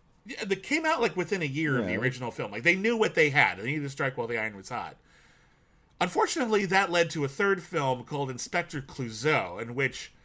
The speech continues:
Speaker 1: Peter Sellers did not return as the title character.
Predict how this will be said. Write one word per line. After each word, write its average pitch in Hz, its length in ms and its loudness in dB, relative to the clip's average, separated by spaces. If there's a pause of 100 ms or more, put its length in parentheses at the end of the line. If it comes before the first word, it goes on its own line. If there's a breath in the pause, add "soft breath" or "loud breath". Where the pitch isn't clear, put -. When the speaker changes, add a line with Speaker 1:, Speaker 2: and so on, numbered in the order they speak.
(360 soft breath)
Speaker 1:
Peter 180 220 2
Sellers 131 600 0
did 147 200 -4
not 156 200 0
return 113 580 -8
as 127 180 -6
the 131 80 -12
title 110 260 -6
character. 110 600 -6